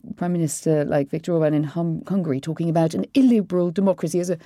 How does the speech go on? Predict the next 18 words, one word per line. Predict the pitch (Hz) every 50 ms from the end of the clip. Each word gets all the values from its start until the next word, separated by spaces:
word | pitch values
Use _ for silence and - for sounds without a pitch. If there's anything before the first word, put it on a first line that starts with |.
| - -
a | -
good | 208 - 202 208 -
thing, | - 165 160
something | - 208 220 226 220
you | 214 208
aspire | 175 - - - - - 240 240 254 240 220
to, | 226 - 151
the | - 180
word | 202 208 202 202 -
illiberal | - 269 277 269 208 156 - 156 147 139 - - - - - - - _ _
being | - 208 208 196 - -
elevated | 254 254 247 240 185 190 170 160 156 160 - 180 160
there. | 165 170 147 139 - - - - - - - - _ _ _ _ _ -
What's | 247 226 262 349 440 453 - - - - _ _ -
wrong | - 208 202 214 226 233 226 208 196 175 165
with | 170 175 170 -
that | - 175 160 165 - -
proposition? | - - 175 160 165 - 170 160 156 165 147 - - - - - -